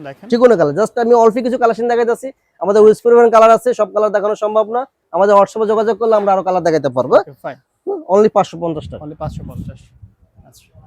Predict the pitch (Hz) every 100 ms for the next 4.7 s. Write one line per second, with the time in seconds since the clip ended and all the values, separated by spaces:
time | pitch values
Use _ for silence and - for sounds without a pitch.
0 | - - _ _ _ _ _ _ - -
1 | _ _ _ _ _ _ _ 151 139 -
2 | 160 151 147 175 165 175 180 185 185 -
3 | - 208 170 233 254 202 147 123 101 98
4 | - - 214 - 139 113